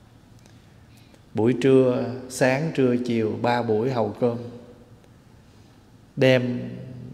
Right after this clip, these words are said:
y áo, quần áo quý thầy đi giặt. Mà quý vị, một mình mà mình phải lo cho mấy chục thầy, mà làm rất kỹ.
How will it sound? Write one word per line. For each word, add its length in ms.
y 320
áo, 480
quần 240
áo 280
quý 180
thầy 160
đi 200
giặt. 120
Mà 80
quý 220
vị, 160
một 300
mình 400
mà 200
mình 360
phải 140
lo 240
cho 160
mấy 160
chục 180
thầy, 200
mà 120
làm 240
rất 160
kỹ. 320